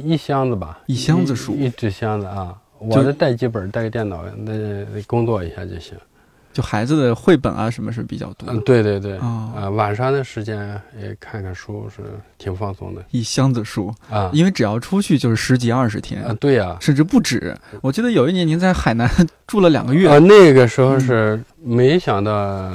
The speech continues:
Speaker 1: 住那么长时间，
Speaker 2: 嗯。
Speaker 1: 结果呢，
Speaker 2: 嗯。
Speaker 1: 去了之后觉得挺好，就朋友介绍就在旁边租房子住了俩月。那个
Speaker 2: 太幸福了。
Speaker 1: 连来带回一共四个多月。
Speaker 2: 怎么可以那么长时间？是因为小孩还没有上学，
Speaker 1: 啊，那时候，
Speaker 2: 是吗？
Speaker 1: 呃，还没有，
Speaker 2: 嗯。
Speaker 1: 还没有上学，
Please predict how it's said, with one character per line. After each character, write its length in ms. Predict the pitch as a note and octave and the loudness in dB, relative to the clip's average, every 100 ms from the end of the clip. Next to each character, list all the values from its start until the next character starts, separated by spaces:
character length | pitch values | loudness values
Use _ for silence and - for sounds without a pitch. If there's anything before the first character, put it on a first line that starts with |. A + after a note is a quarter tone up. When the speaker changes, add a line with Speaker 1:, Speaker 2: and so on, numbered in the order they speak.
| F#2 | -8
Speaker 1:
住 140 | - A2 | -2 0
那 80 | |
么 120 | G#2+ G2 | 0 -2
长 180 | G2 | -6
时 80 | F#2 | -8
间， 240 | - G2+ G2+ | -6 -6 -4
Speaker 2:
嗯。 20 | |
Speaker 1:
结 160 | B2 | -2
果 140 | B2+ B2 | 0 2
呢， 200 | B2 C3 | 0 -2
Speaker 2:
嗯。 60 | B2 | -8
Speaker 1:
去 180 | - D3+ | -4 -2
了 100 | C3 | 0
之 120 | C3+ | -2
后 100 | C3 | -2
觉 80 | B2 | -2
得 140 | B2 | -2
挺 200 | - A2+ | -4 -6
好， 380 | A2+ F#2+ F2+ G2+ G#2 | -4 -6 -8 -10 -8
就 140 | A2 | -8
朋 200 | F#2+ A#2+ | -6 -4
友 80 | B2 | -4
介 200 | A#2 A#2 | -4 -6
绍 140 | A2+ G#2 | -6 -8
就 240 | G2+ F#2+ - - G2+ | -8 -10 -14 -20 -18
在 200 | - A2 | -10 -8
旁 200 | G2+ A2+ | -8 -6
边 160 | B2 B2 | -6 -6
租 180 | - C#3 | -6 -8
房 260 | C3+ G#2+ A#2 | -6 -6 -6
子 160 | A2 A2 | -8 -6
住 120 | C#3+ | -4
了 120 | A#2+ | -2
俩 200 | G2+ E2+ | -2 -6
月。 240 | F#2+ A2+ F#2+ _ _ _ _ - | -8 -10 -10 _ _ _ _ -6
那 300 | B2 B2+ D3 | 0 2 4
个 420 | C3 A#2+ A2+ A2 - - | 6 6 6 4 -2 -10
Speaker 2:
太 180 | - | -6
幸 80 | C3+ | 2
福 60 | B2 | 4
了。 100 | C#3 | 6
Speaker 1:
连 40 | |
来 120 | D3 D3 | 4 4
带 200 | D3 B2+ | 2 2
回 180 | B2+ | 2
一 60 | B2+ | 2
共 180 | C3+ B2 | 0 -4
四 180 | - D3+ | -2 -2
个 120 | G2 | -2
多 120 | F2+ | -4
月。 160 | F2 D#2+ - _ _ - | -8 -12 -18 _ _ -6
Speaker 2:
怎 100 | A#2+ | -4
么 80 | |
可 160 | C3 E3+ | -2 0
以 60 | E3+ | 0
那 140 | G#3 | 0
么 160 | E3+ A2+ - | -2 -6 -8
长 180 | - | -6
时 140 | A2+ A2 | -4 -4
间？ 100 | A#2 | -4
是 80 | F3+ | -2
因 60 | |
为 80 | F3+ | -2
小 160 | - A2+ | -2 -4
孩 140 | C3 | 0
还 120 | D3 | 4
没 140 | E3+ G3+ | 6 8
有 60 | |
上 100 | F#3+ | 8
学， 60 | G3 | 8
Speaker 1:
啊， 140 | G3 E3 | 6 4
那 60 | |
时 80 | G2 | 2
候， 160 | D3 C#3+ | 2 2
Speaker 2:
是 0 | |
吗？ 60 | |
Speaker 1:
呃， 40 | C3 | 4
还 80 | E3 | 6
没 180 | E3+ E3+ | 6 6
有， 100 | D#3 | 4
Speaker 2:
嗯。 480 | C#3 C3 B2+ B2 | 2 2 0 0
Speaker 1:
还 80 | B2 | -2
没 80 | D3+ | -2
有 80 | D3+ | -4
上 240 | - C#3 | -4 -6
学， 260 | - G2+ | -4 -4